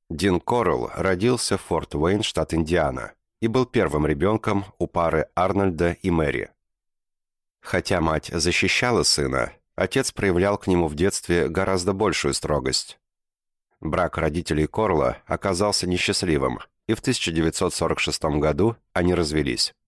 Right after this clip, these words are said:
В результате семья продала свой дом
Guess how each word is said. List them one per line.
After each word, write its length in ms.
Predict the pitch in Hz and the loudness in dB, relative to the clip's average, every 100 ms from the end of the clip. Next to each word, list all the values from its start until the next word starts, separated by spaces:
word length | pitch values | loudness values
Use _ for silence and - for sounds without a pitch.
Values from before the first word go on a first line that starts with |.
| _ _ _ _ _ - | _ _ _ _ _ -10
В 120 | 76 | -2
результате 640 | 82 78 98 - 120 - 90 | 0 0 0 0 -2 0 0
семья 400 | - 95 98 101 | 0 2 2 0
продала 460 | - 95 92 82 | 0 0 2 2
свой 260 | 76 71 73 | 0 0 0
дом 300 | 76 107 | 2 0